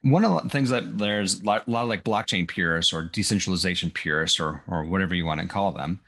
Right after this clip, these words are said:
um, they're all, you know, full decentralization or nothing. And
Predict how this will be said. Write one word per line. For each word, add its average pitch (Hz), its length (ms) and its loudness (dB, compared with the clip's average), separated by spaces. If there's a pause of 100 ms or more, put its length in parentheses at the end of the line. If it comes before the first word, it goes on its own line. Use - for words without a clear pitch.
(280)
um, 87 540 0 (400)
they're 123 340 4
all, 113 580 2
you 110 60 0
know, 87 220 -2 (520)
full 185 300 2
decentralization 135 840 2
or 101 120 4
nothing. 95 420 0 (680)
And 135 440 4